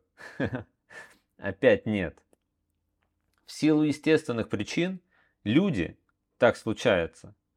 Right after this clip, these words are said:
умирают или разводятся. Бывает неожиданно. Хотите делить долю вашего бизнеса с наследниками или бывшими женами?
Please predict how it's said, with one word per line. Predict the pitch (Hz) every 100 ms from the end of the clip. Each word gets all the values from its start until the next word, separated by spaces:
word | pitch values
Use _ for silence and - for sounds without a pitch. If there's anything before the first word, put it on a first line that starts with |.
| _ -
умирают | 127 127 123 143 139 117 - _
или | 113 107
разводятся. | 104 95 95 92 76 71 - 107 _ _ _ _ _ _
Бывает | 98 104 95 98 123 107 _ _ _ _ _ _ _
неожиданно. | 92 95 92 95 87 80 80 85 _ _ _ _ _ _ _ _ _ _ -
Хотите | 101 - 214 208
делить | 165 160 110 104
долю | 135 107 101
вашего | 110 98 - 85
бизнеса | 80 120 170 156 - 90
с | -
наследниками | 104 - 165 147 107 98 87
или | - 95
бывшими | 98 104 - 90 92
женами? | 92 85 76 78